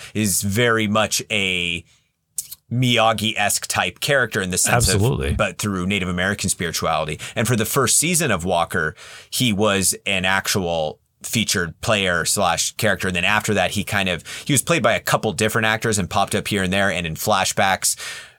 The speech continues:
Speaker 1: obviously as a younger actor, but that's a great quote. I love it.
Speaker 2: I know. I, I do too. It's a really great quote. I mean,
Speaker 1: Yeah.
Speaker 2: if, if you think about it, it, it, it is true. I mean, particularly the second part.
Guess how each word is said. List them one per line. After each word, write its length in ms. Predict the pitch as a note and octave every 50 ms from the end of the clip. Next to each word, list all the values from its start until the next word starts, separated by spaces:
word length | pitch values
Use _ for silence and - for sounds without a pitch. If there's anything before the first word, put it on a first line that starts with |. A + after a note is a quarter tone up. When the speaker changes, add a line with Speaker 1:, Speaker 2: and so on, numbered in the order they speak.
| _
Speaker 1:
obviously 320 | - G#2 F#2 F2+ E2+ G2 F2+
as 80 | D#2+
a 60 | E2 E2+
younger 520 | F2 F#2 G2 F#2+ F#2+ F#2 F#2+ F#2 - - -
actor, 560 | G2+ F#2+ F#2 - - A2 G2+ F#2+ F#2 F#2 F2
but 420 | - F#2+ F2 E2+ E2 - - - -
that's 160 | C#3+ D#3+ -
a 60 | D#3
great 220 | - C#3 D3+ D#3 -
quote. 240 | E3 F#3 A3 G#3
I 80 | A#2+ A2
love 180 | B2 E3 A3+ G#3+
it. 140 | D#3+ - - _ _ _ _ - -
Speaker 2:
I 140 | - G#2 C3+
know. 100 | E3+ F#3+
I, 280 | G2 - B2 C3+ - C3
I 40 |
do 100 | C3+ C3
too. 220 | A2 G#2+ D3+ B2 F2+
It's 240 | F2+ F2 - - -
a 40 |
really 200 | C3 F#3+ G#3+ D#3+
great 220 | A#2 A#2 G2 F2+ -
quote. 220 | - E2+ C#2+ - - -
I 80 | C#3+ C3
mean, 160 | C3 C#3 C#3
Speaker 1:
Yeah. 80 | C#3+ C3
Speaker 2:
if, 320 | C#3 D3 D3 C3 B2 -
if 160 | F#3+ C#3 G#2+
you 60 | A#2
think 200 | A2 - G3+ E3
about 220 | C3 G2+ G#2 G#2 G#2+
it, 100 | A2 G#2+
it, 160 | A2+ G#2 -
it, 160 | - C#3+ - - _ - - - - - - -
it 100 | - C3+
is 140 | C#3 B2+ -
true. 240 | - - D#3+ C#3+ A2+
I 60 | F#2+ F#2+
mean, 140 | G2+ F#2
particularly 360 | - A2+ B2+ D#3 C3+ A2+ G2 F2+
the 60 | F#2+
second 340 | - - A#2+ G#2 F#2+ D#2+ -
part. 280 | D3 - A#2 D3 -